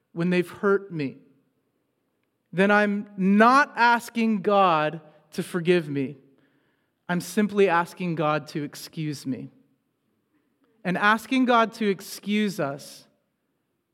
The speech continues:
is not the same thing as asking God to forgive us. I see a little bit of, let's break it down a little bit further. In any act of forgiveness, as Corrie ten Boom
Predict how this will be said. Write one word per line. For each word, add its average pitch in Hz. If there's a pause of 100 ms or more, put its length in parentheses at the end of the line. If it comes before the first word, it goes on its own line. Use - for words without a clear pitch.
(220)
is 175
not 190
the 208
same 185
thing 170
as 156
asking 151
God 143
to 139
forgive 123
us. - (3250)
I 143
see 170
a 160
little 156
bit 143
of, 135 (180)
let's 160
break 175
it 170
down 151
a 147
little 143
bit 131
further. 123 (2000)
In 208
any 269
act 240
of 220
forgiveness, 156
as 156
Corrie 233
ten 240
Boom 208